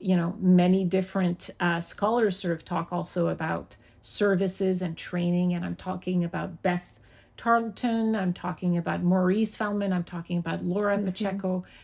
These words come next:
Speaker 1: And so that notion of sort of empowering the system, but also sort of being critical of what works and doesn't work.
Speaker 2: Yeah, that's really interesting. I, I feel like in some ways that's really the crux of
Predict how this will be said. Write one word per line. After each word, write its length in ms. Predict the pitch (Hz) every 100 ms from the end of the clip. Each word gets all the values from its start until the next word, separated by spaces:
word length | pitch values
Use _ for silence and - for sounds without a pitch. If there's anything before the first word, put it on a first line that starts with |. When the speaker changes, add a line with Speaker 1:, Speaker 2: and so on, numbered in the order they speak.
| -
Speaker 1:
And 160 | - 185
so 140 | 208
that 220 | 190 196
notion 540 | 190 214 233 233 233 214
of 120 | 190
sort 200 | - 180
of 100 | 170
empowering 640 | 180 175 240 240 214 196 180
the 100 | 180
system, 640 | - 220 - 180 170 175 - - _
but 120 | 202 190
also 360 | 190 240 - 226
sort 260 | - 202
of 40 | 180
being 300 | 196 180 175
critical 840 | - 247 262 247 180 170 170 180 -
of 420 | 170 165 175 - _ -
what 220 | 180 175
works 300 | 175 175 -
and 120 | 170
doesn't 340 | 170 170 175
work. 440 | - - - - - _ _ _ _ - - - - - _ _ _ _ _ _ _ _
Speaker 2:
Yeah, 340 | - 208 208 190
that's 280 | 277 - 330
really 220 | 320 269
interesting. 680 | 226 214 233 - 208 196 185
I, 160 | 254 - 262
I 60 |
feel 220 | 254 359
like 220 | 370 247 240
in 140 | 208
some 180 | - 247
ways 300 | 233 208 208
that's 460 | 202 196 202 - - -
really 640 | 220 220 226 226 226 208 - _ _
the 80 | 180
crux 440 | - 226 208 -
of 420 | 208 196 - -